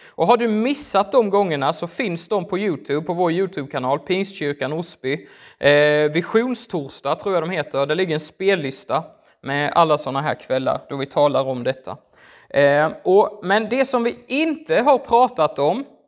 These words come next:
och som jag vill göra, bör påbörja göra här nu,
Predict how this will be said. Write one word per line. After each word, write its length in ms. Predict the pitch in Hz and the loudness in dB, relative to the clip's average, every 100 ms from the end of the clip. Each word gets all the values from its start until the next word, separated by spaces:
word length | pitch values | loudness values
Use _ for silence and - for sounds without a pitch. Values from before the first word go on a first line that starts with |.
| - | -6
och 140 | 175 | -2
som 220 | - 202 | 0 2
jag 140 | 196 175 | 2 2
vill 200 | 170 170 | 0 0
göra, 440 | 190 180 151 151 | 2 2 2 0
bör 260 | 151 202 202 | 2 0 0
påbörja 680 | - 220 208 160 156 156 | 4 4 4 2 2 2
göra 340 | 160 190 165 143 | 2 2 2 2
här 240 | 165 147 | 2 0
nu, 380 | 147 147 156 - | 0 -4 -4 -6